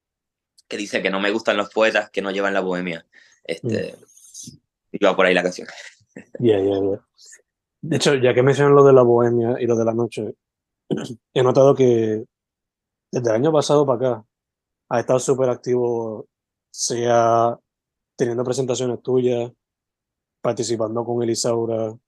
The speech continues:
Speaker 2: lo que fue, lo que sea. Saluda a Elisaura, ella sabe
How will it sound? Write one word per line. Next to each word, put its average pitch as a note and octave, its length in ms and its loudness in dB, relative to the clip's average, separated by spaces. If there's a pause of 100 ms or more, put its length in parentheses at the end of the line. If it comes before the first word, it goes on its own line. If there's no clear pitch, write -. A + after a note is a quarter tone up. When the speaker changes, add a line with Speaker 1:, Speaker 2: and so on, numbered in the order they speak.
(180)
Speaker 2:
lo A2+ 160 -4
que G#2+ 100 -4
fue, C3 220 0
lo A2+ 120 -2
que G#2+ 120 0
sea. G#2+ 280 -6 (680)
Saluda A#2 400 0
a - 20 2
Elisaura, A#2 580 -4
ella G#2 140 -6
sabe G#2+ 500 -6